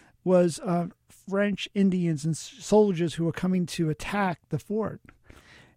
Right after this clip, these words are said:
and, um, wind up massacring, massacring over sixty people, over sixty villagers, including children and women. It was just a tragic thing, and unfortunately, the snowman actually had a tie to it.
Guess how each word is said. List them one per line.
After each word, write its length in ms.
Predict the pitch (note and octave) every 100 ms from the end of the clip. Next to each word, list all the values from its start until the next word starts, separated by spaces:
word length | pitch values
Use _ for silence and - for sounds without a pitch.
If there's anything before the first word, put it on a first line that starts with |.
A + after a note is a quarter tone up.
| _
and, 380 | F#3 G3 G3 F#3
um, 260 | F3 E3+ - _ -
wind 240 | F#3 G3
up 100 | F#3
massacring, 800 | D3 F3+ F#3 F3+ G#3 - E3+ E3+ - -
massacring 720 | G3+ C4 - G3 F3+ F3+ D#3+ - -
over 140 | - F3
sixty 460 | - - - -
people, 560 | G#3 - A#3+ - C#3 - -
over 180 | F#3+ F3+
sixty 300 | - A#3+ A3
villagers, 540 | E3+ F#3 F#3+ D3 D3+
including 380 | D#3 - F#3+ E3+
children 460 | - G#3 G3+ F#3 E3
and 120 | D#3
women. 400 | F#3 E3 A2+ A#2+ _ - _ _ _
It 60 | E3+
was 100 | E3
just 180 | D#3+ C#3
a 80 | D#3
tragic 540 | - A#3+ B3+ F#3 F#3
thing, 260 | - G#3+ F#3
and 180 | E3+ - - - -
unfortunately, 500 | F3+ - G#3+ G3+ F#3+
the 80 | E3
snowman 380 | - G3+ G3 F3
actually 300 | F3 - F3+
had 420 | - F3+ F3 E3+
a 180 | E3 D3
tie 380 | - F#3+ G#3+
to 220 | C#4+ -
it. 100 | A#2+